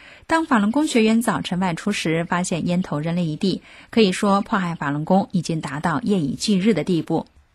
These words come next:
在一次绑架大法学员张凤君时，几个邻居给他讲情，他都不肯放过。过后有大法弟子给他讲真相，告诉他善恶有报是天理，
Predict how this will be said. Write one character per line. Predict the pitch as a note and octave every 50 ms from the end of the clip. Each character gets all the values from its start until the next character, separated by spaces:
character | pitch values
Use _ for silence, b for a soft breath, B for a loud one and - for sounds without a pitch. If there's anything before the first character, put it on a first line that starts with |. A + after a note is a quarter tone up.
| _ _ _
在 | - - D4+
一 | C#4+ C4+
次 | C4 - C#4+ B3+
绑 | A3+ G3+ E3+ D3 E3
架 | F#3 - A#3+ G#3+ F#3
大 | G3 A#3+ A3 G3+
法 | - E3+ D3+ C#3+
学 | D#3+ - - E3 F3+
员 | E3+ D3+ D3+ E3+
张 | - G#3 G3+ G#3+
凤 | - G#3+ F3 D#3+
君 | - G#3+ A3+ A#3
时， | - - E3+ E3 E3 - B B B B B
几 | - C4 C4+
个 | B3+ F4
邻 | E4+ D4+ A#3+ A#3+
居 | C4+ - D4 D4
给 | C#4 - D#3+
他 | - - G#3+
讲 | G#3+ - E3+ - D3
情， | - - - D#3+ -
他 | - - - F3+
都 | F3 F3+
不 | - -
肯 | - - - D3+
放 | - - E3 D#3 C#3+ D#3
过。 | - D#3+ C#3+ - - _ _ _ _ _ b b b b b b b b b
过 | - F4 E4
后 | D#4+ E4 D4
有 | C#4+ C4+
大 | B3 D#4 D4 C4+
法 | - A3 F3 E3
弟 | G#3+ A3+ G#3
子 | - - F3 E3+
给 | D#3+ - E3
他 | - E3 F3
讲 | F3+ - D#3+ C#3 -
真 | - F#3+ F#3+ G3+
相， | - A3 F3+ D3 F#3 - -
告 | - G#3 F#3+ F3
诉 | - - D#3+
他 | - - - F#3 F3+ F3+ -
善 | - - - C4 A#3 F#3+ E3+ F3+
恶 | G3+ F#3+
有 | E3+ E3+ D#3+ C3+ -
报 | - - C#3+ C#3 C3+
是 | C3 - D#3
天 | - - - G3 G3
理， | F#3 D#3+ C#3+ -